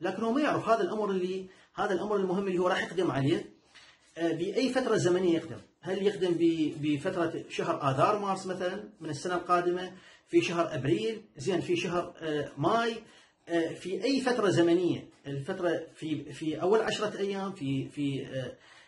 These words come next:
آه، العش-، العشرية الثانية أو ال-، العشرة أيام الثانية من شهر ماي إلى آخره. هنا تحديد الوقت، أكو مرات ال-، ال-،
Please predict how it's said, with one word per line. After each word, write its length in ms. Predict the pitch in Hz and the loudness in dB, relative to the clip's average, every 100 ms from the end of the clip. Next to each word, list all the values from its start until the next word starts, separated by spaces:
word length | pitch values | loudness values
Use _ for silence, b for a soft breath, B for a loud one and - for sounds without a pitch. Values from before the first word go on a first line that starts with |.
| B 139 | B -4
آه، 560 | 143 135 - 107 110 | -2 -2 -4 -10 -6
العش-، 380 | 139 127 156 - | -2 2 2 2
العشرية 480 | - 151 147 196 226 | -2 -2 0 4 4
الثانية 520 | - 214 202 196 190 | 4 0 0 0 0
أو 160 | 170 165 | 2 0
ال-، 160 | 151 - | 0 -2
العشرة 520 | 151 135 175 214 196 | -4 -2 -2 -2 -2
أيام 200 | 196 190 | -2 -4
الثانية 360 | - 190 190 | -4 -2 -2
من 100 | 185 | -2
شهر 220 | 180 196 185 | -2 -2 -2
ماي 220 | 185 190 | -2 -2
إلى 200 | 294 240 | 0 2
آخره. 420 | 147 - 117 113 - B B B B B B 165 | 0 0 -4 -6 -12 B B B B B B -2
هنا 520 | 233 302 285 277 - - - | 2 4 2 0 -6 -18 -2
تحديد 500 | - 170 269 294 220 | -2 -2 -2 0 2
الوقت، 540 | 160 - - - - - | 4 2 -2 -12 -16 -10
أكو 180 | - 202 | -8 0
مرات 440 | 226 262 254 - | 2 2 -2 -4
ال-، 320 | 190 202 190 | -2 -2 -4
ال-، 360 | 196 190 175 | -4 -2 -2